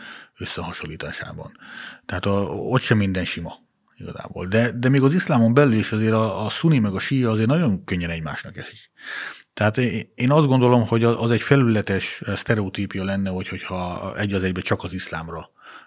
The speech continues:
ah, kennénk ezeket a konfliktusokat. A-, az emberek a felelősek ezért,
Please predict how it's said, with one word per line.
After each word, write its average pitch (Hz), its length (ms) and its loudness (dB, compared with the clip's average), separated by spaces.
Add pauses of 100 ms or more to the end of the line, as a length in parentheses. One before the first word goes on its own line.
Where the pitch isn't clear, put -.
ah, 92 260 -6
kennénk 90 440 -4
ezeket 87 260 -6
a 85 60 -8
konfliktusokat. 110 800 -4 (280)
A-, - 320 -8 (360)
az - 240 -6
emberek 98 760 0 (340)
a - 120 -8
felelősek 90 640 -6
ezért, 113 640 -6